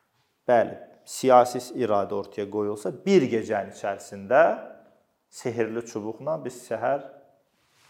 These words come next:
Finlandiya kimi dünyanın ən xoşbəxt ölkəsinə oyana bilərik, amma oyanmırıq. Ona görə, bax, mən bayaqdan tənqid edirəm. İndi yəqin ki, soruşa, "Hə, yaxşı da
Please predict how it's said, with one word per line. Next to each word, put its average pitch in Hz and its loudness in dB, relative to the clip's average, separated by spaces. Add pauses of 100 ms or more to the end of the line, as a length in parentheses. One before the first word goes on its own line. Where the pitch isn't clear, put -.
(320)
Finlandiya 117 -6
kimi 113 -10
dünyanın 107 -6
ən - -10
xoşbəxt - -14
ölkəsinə - -10 (420)
oyana 156 0
bilərik, 143 -2
amma 170 -4
oyanmırıq. 127 -4 (640)
Ona 220 8
görə, 220 12 (1200)
bax, 156 4
mən 185 2 (320)
bayaqdan 165 4
tənqid 127 -2
edirəm. 95 -8
İndi 107 -6
yəqin 117 -4
ki, - -18
soruşa, 107 -2
"Hə, 131 4
yaxşı - 0
da 131 4